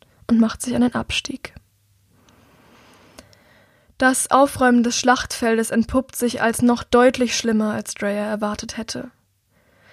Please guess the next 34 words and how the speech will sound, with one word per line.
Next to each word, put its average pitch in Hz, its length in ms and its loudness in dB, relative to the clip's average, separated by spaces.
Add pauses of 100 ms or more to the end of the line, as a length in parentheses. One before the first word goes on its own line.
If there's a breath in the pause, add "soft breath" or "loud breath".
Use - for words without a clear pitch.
(300 soft breath)
Schon 240 200 0
als 240 140 4
sie 240 60 -2
die 233 100 2
Strickleiter 233 600 2
in 220 80 4
die 220 100 0
Eingangshalle 220 560 2
des 220 220 -4
Turms 226 260 2
hinabsteigt, 220 720 0
sieht 233 200 0
sie, 240 100 -2
dass 220 220 0
die 220 100 -4
Körper 220 400 0
sich 214 160 -4
hier - 160 0
nur 208 200 4
so 208 140 -6
stapeln. - 640 -8 (960 soft breath)
Zum 214 200 -2
Großteil 220 480 2
sind 214 160 2
es - 160 -10
Wimpos, 226 460 0
erkennbar 247 580 4
an 214 100 2
der 214 120 2
bleichen, 220 520 0
mit 208 140 -2
Schuppenflechte 220 720 -4
überzogenen 208 720 0
Haut, 226 360 -4